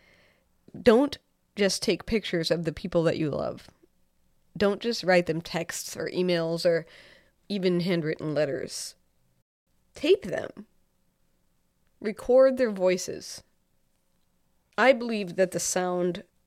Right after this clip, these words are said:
of a person's voice is one thing that brings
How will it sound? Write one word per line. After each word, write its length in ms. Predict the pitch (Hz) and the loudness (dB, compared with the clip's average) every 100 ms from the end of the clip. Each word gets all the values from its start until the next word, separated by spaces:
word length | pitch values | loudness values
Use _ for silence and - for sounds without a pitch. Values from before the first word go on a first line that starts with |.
| - | -2
of 240 | 190 151 - | -2 -2 -14
a 40 | - | -12
person's 540 | - 208 - 185 160 | -2 -2 0 -4 -4
voice 680 | 156 170 202 - 180 - - 285 _ _ _ _ - | -4 0 0 0 -6 -10 -12 -16 _ _ _ _ 0
is 240 | 185 170 | 0 0
one 320 | 190 208 226 | 0 2 2
thing 420 | - 185 175 180 - | 0 0 0 -2 -2
that 300 | 175 160 156 | -2 -2 -2
brings 560 | 190 190 185 185 - | -2 0 0 -2 -6